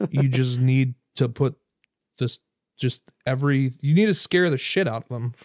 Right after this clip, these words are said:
Speaker 2: <laughs>
Speaker 1: And then, uh, everything just kinda works from there. But, uh, yeah. So, yeah, that's, that was my most extreme.
Speaker 2: Yeah.
Speaker 1: Um,
Speaker 2: I've had a few moments where I've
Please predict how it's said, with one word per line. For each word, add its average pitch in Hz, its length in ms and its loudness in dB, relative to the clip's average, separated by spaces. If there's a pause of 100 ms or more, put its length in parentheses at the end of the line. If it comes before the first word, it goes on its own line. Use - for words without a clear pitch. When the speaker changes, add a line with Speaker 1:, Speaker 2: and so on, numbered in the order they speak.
Speaker 2:
<laughs> 156 380 -2
Speaker 1:
And 120 220 -2
then, 127 320 0
uh, 127 600 -2
everything 156 380 0
just 175 160 -6
kinda 190 240 -2
works 180 260 -2
from 113 200 -8
there. 117 260 -6 (180)
But, 127 200 -6 (160)
uh, 135 160 0 (600)
yeah. 254 200 -2 (1080)
So, - 140 -2
yeah, 170 180 6
that's, 127 280 -2 (420)
that 147 80 2
was 139 240 2
my 131 160 2
most 123 260 -2
extreme. 120 520 -4 (560)
Speaker 2:
Yeah. 110 160 -4
Speaker 1:
Um, 117 320 -4 (640)
Speaker 2:
I've 165 120 0
had 359 120 4
a 175 60 2
few 131 160 4
moments 98 360 -2
where 90 160 -2
I've 71 240 -10